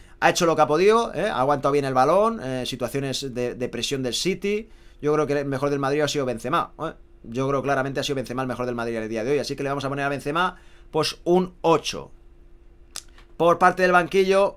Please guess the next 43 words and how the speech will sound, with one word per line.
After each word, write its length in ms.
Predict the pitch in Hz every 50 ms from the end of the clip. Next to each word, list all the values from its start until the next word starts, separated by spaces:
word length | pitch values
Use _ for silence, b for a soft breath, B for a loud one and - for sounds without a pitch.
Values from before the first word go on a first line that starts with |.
| - - -
ponemos 340 | 135 147 160 165 160 - 156
a 60 | 151
Nacho. 320 | 160 165 160 - 170 160
Bueno, 200 | 160 175 170 160
pues 240 | 139 127 117 - 131 127
Nacho 280 | 139 147 147 - 151
también 240 | 131 135 131 139 135
ha 40 | 123
sufrido 300 | - 113 98 117 123 117
mucho, 340 | 120 160 185 180 - 202 214
la 100 | 196 123
verdad. 340 | 113 117 123 139 160 - - -
Ha 100 | - -
sufrido 380 | - 117 110 117 117 113 113
mucho. 420 | 135 170 180 180 - 190 202 240 - b b b b b b b b
En 120 | - 120 123
la 80 | 123
defensa 480 | 120 117 113 123 143 131 - 135 131 123
muy 160 | 123 131 131
desordenada. 800 | 123 120 117 - 123 117 123 135 165 175 175 175 180 185 226 b b b b b b
Pero 160 | - 110 127 139
bueno, 160 | 147 131 131
yo 120 | 131 131
creo 140 | 139 143 135
que, 180 | 135 131 120 92
que 140 | 117 113
mejor 260 | 107 113 107 131 131 127
que 120 | 139 131
Militao 360 | 127 123 123 120 131 135 135
y 60 | 131
Alaba 240 | 123 120 127 131 139
ha 20 | 120
estado. 320 | - - - 147 139 113
Así 140 | 101 - 139
que 80 | 131
le 60 | 135 131
vamos 120 | 131 123
a 40 | 131
poner 160 | 131 131 131
a 60 | 131 131
Nacho 320 | 143 143 - - 156 -
un 220 | - 139 127 117 -
tres. 420 | 151 156 135 - - - - -